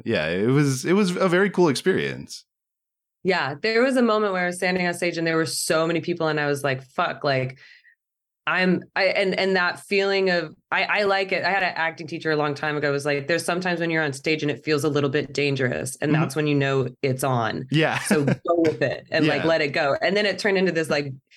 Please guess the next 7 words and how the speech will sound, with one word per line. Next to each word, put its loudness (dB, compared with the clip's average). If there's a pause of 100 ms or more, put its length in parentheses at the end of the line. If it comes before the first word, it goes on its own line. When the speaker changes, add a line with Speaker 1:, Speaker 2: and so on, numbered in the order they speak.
(240)
Speaker 2:
shockingly 2
punk -4
rock, 0
but -4
sweet -2
and 0
gentle 0